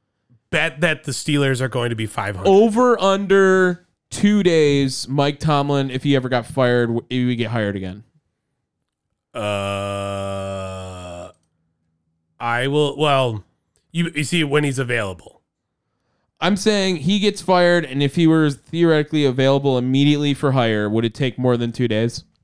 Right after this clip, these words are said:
Speaker 2: for someone else to hire him?
Speaker 1: No.
Speaker 2: No, I don't think it would. He would easily be hired instantly.
Speaker 1: Yeah, I, yeah, yeah.
Speaker 2: Um,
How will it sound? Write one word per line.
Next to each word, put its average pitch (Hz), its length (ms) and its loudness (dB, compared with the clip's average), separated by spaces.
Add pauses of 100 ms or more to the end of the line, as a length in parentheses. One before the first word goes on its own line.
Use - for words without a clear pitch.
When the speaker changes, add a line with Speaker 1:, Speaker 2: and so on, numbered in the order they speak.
(100)
Speaker 2:
for 127 120 -4
someone 117 240 -4
else 110 140 -6
to 113 80 -6
hire 110 200 -2
him? 123 120 -6 (840)
Speaker 1:
No. 110 380 -4
Speaker 2:
No, 113 380 -4
I 117 100 -6
don't 120 120 -2
think 120 140 -2
it 117 40 2
would. 101 320 0
He 127 160 -2
would 120 160 2
easily 139 440 0
be 131 140 0
hired 117 440 0 (200)
instantly. 101 640 -12 (260)
Speaker 1:
Yeah, 98 160 -8
I, 98 120 -10 (220)
yeah, - 200 -14 (600)
yeah. - 160 -16 (2250)
Speaker 2:
Um, 175 800 2